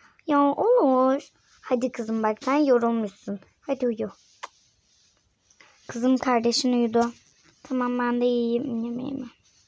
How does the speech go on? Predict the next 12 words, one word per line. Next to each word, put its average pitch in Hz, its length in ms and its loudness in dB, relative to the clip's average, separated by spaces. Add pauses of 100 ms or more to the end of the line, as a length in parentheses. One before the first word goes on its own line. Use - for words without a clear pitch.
(1080)
Yedim. 226 460 -4 (1600)
Bunlar 285 360 6
burada 277 200 2
kalsın 294 400 -2
yarın 240 260 -2
toplarım. 220 580 -10 (960)
Ee, 240 360 4 (120)
şey. 240 300 0 (460)
Anne 285 320 4
bir 262 60 -6
şey 302 180 0
soracağım. 220 680 -6